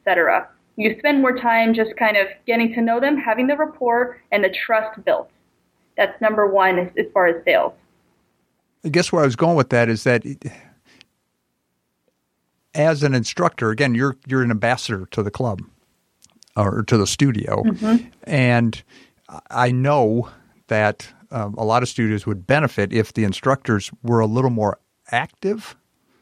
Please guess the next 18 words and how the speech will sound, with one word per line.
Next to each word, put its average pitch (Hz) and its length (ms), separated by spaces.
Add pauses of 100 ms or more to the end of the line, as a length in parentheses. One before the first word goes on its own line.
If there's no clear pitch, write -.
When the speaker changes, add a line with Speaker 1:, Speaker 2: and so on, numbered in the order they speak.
(340)
Speaker 2:
in 143 120
the 143 80
promotion 143 520
and 151 140
sales 165 600 (840)
of 123 180
classes 131 600
or 104 280 (280)
just - 240
getting 123 220
people 113 300
to 104 180
attend. 98 520 (420)
Um, 107 300
you 135 140
know, 120 100
do 107 140
you, - 500